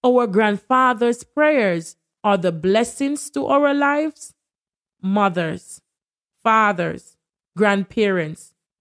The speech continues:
when was the last time you prayed for your children?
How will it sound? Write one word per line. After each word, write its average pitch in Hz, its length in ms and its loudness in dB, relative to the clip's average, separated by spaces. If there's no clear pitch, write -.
when 226 460 0
was 214 240 0
the 180 140 0
last 170 720 -2
time 208 260 -2
you 180 220 0
prayed 175 580 -4
for 180 80 0
your 156 240 -2
children? 156 720 -6